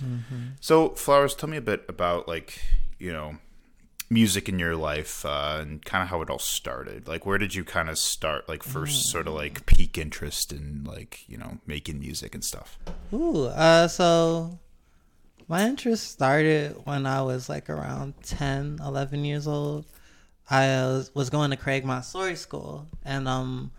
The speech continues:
Speaker 1: you know, usually they have you, like, sit in groups of tables and whatnot, um,
Speaker 2: Mm-hmm.
Speaker 1: instead of desk. And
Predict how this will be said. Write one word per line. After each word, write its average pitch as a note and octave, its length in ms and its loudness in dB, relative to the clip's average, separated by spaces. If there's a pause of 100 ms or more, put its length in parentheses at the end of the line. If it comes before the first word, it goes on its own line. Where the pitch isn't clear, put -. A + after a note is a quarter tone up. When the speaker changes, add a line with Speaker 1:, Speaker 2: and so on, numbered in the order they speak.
(680)
Speaker 1:
you C3 140 -4
know, A#2+ 240 0
usually B2 340 -4
they A#2+ 120 -2
have A#2 240 -6
you, - 80 -10
like, - 160 -14
sit B2 200 -8
in A#2+ 100 -6
groups A2+ 280 -12
of A#2+ 80 -14
tables A#2 420 -12
and A#2+ 100 -12
whatnot, B2+ 560 -14
um, C3 200 -4
Speaker 2:
Mm-hmm. F2+ 120 -6
Speaker 1:
instead E2 280 -8
of A2+ 160 -14
desk. C3+ 440 -2
And B2+ 440 -6